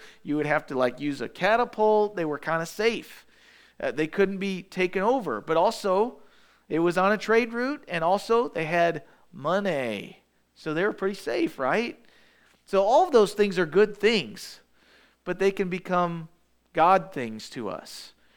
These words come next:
They can replace God in our lives. And so we have here, it was called for six hundred years the Pride of Asia. Do you think that that's coincidental?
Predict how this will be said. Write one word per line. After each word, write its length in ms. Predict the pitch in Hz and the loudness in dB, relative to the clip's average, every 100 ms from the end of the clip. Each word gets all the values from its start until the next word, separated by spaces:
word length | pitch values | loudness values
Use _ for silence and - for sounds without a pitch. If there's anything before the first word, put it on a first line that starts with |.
| _ 156 | _ -2
They 120 | 180 | 0
can 160 | 190 | 0
replace 720 | 185 180 180 - 208 208 - - | 0 -2 -2 -2 2 2 0 -2
God 380 | 185 196 165 | 4 6 6
in 140 | 143 143 | 4 0
our 140 | 151 | 2
lives. 500 | 156 180 156 107 - | 4 4 2 -2 -8
And 100 | 139 | -16
so 320 | - 175 165 - - - - | -6 -2 -2 -4 -20 -20 -6
we 140 | 170 170 | -2 0
have 280 | 214 294 | 2 2
here, 460 | 220 147 139 170 180 - - - | 2 0 2 0 -2 -20 -16 -2
it 60 | |
was 180 | 170 180 | 2 2
called 480 | - 220 233 233 226 | 2 4 6 4 -2
for 140 | 294 | -8
six 480 | - - 302 330 - | -8 -8 -8 -8 -10
hundred 420 | 220 247 240 240 | -4 -4 -4 -8
years 600 | 208 226 190 165 170 170 - - _ 165 | -4 2 4 4 -2 -4 -18 -20 _ -8
the 120 | 165 | -8
Pride 840 | - - 185 208 214 226 226 214 - | -8 0 4 4 6 4 4 0 0
of 240 | 180 170 - | 0 0 0
Asia. 540 | 175 196 165 143 - - - | 0 0 0 -6 -8 -12 -16
Do 60 | 139 | -14
you 80 | |
think 220 | 147 180 180 | -10 -8 -4
that 180 | 175 | -4
that's 320 | 165 170 170 - | 2 0 0 -10
coincidental? 800 | 156 151 151 139 151 214 277 | -6 -6 -6 -4 -4 -4 -8